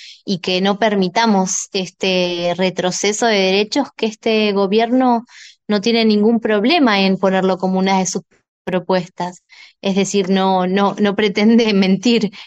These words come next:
en ese sentido, sino que explicitan, eh, una clara política, eh, misógina, machista,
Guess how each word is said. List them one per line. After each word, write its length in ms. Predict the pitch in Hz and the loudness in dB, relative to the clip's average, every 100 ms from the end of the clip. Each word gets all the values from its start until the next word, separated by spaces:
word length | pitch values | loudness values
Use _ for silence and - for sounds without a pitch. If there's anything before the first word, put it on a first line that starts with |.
| - | -4
en 160 | 190 | -2
ese 180 | 190 202 | -2 -4
sentido, 440 | - 185 208 233 | -4 -4 -2 0
sino 280 | 226 196 196 | 0 0 0
que 80 | 196 | -2
explicitan, 1120 | 196 - - 196 190 - 247 233 240 240 254 254 - - - - | -8 -10 -6 -4 -4 -2 -2 0 0 0 0 -4 -16 -20 -14 -4
eh, 100 | 180 | 0
una 280 | 196 196 | 2 0
clara 380 | 196 220 240 233 | -2 0 2 0
política, 800 | 202 202 202 - 202 202 196 196 202 - | 0 0 -2 -4 -4 0 0 -2 -6 -10
eh, 720 | 185 180 180 180 180 180 175 - _ _ | -6 -4 -4 -4 -4 -4 -6 -12 _ _
misógina, 840 | 190 175 - 208 214 - 208 196 190 | -4 -2 0 0 0 -2 0 2 2
machista, 1200 | 180 - - 202 185 _ 196 190 185 185 185 185 | 0 -2 -4 -2 -4 _ 0 4 4 2 0 -4